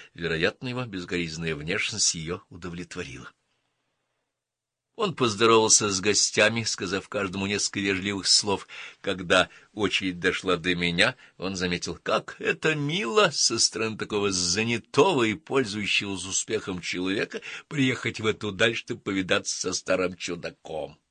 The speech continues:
Я был немного огорошен. Он говорил так, как будто никогда меня не видел, и я испугался, что не подумают ли мои спутники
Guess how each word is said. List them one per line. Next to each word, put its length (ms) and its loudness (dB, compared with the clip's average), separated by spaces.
Я 160 -12
был 140 -10
немного 360 -4
огорошен. 560 -4
Он 180 -2
говорил 360 4
так, 240 0
как 140 -10
будто 220 -8
никогда 300 -8
меня 220 -4
не 180 -4
видел, 420 -4
и 80 -4
я 400 4
испугался, 680 -2
что 300 -2
не 180 -8
подумают 640 -6
ли 60 -6
мои 180 -4
спутники 720 -8